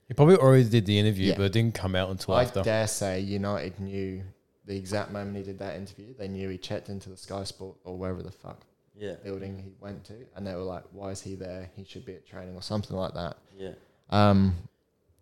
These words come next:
Speaker 2: we'll just, well, we touch on predictions. Um, Scassi three one United, Jackie with the exact of two one,
Speaker 1: Let's
Speaker 2: Benny
Speaker 1: go, Jackie.
Speaker 2: two nil, um, me three one. And I've just done a recap of our scores so far for the season at the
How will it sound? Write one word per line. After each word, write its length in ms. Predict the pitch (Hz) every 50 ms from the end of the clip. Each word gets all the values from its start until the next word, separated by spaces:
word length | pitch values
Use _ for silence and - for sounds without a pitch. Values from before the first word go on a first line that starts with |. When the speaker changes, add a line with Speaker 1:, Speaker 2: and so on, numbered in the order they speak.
| -
Speaker 2:
we'll 100 | 123 123
just, 200 | 120 139 131 - - _ _ _ _ _ _ _ _ _ -
well, 160 | 90 92 92
we 80 | 92
touch 320 | 92 - - 117 - - 98
on 160 | 95 92 92
predictions. 720 | - 95 92 104 101 - - - 101 101 101 98 95 - -
Um, 540 | 80 98 98 95 95 92 95 95 98 95 - _ _ _ _ _ _ _ _ _ _ _
Scassi 460 | - - - - 123 120 - - 107
three 220 | - - 107 107 104
one 160 | 101 101 98
United, 520 | 98 98 98 98 95 80 85 95 95 - -
Jackie 280 | - 113 104 - - 113
with 140 | 101 101 92
the 100 | 95 95
exact 480 | 95 92 92 104 110 107 - - -
of 120 | 95 - -
two 240 | - - 107 107
one, 260 | 101 104 101 101 101 98
Speaker 1:
Let's 140 | 123 135 127
Speaker 2:
Benny 60 | 113
Speaker 1:
go, 160 | 120 - - 123
Jackie. 240 | - 123 104 95
Speaker 2:
two 60 | 95 95
nil, 320 | 95 95 95 98 98 - - - _ _ _ _ _ _ _ _ _ _ -
um, 320 | 95 98 95 98 92 90
me 140 | 104 104 101
three 280 | 98 - - 107 104 101
one. 320 | 95 101 104 110 135 135 -
And 140 | - 113 110
I've 120 | 107 92
just 180 | - 131 123 -
done 140 | 123 113
a 60 | 104 92
recap 500 | 95 117 120 113 - - 110 107 - -
of 100 | 90 95
our 120 | 95 95
scores 380 | - - - - 127 123 120 -
so 200 | - 113 104 98
far 300 | - - 104 101 101 95
for 100 | - 98
the 80 | 98 95
season 400 | - - 110 107 107 101 104 104
at 80 | 87
the 240 | 71 90 101 95 92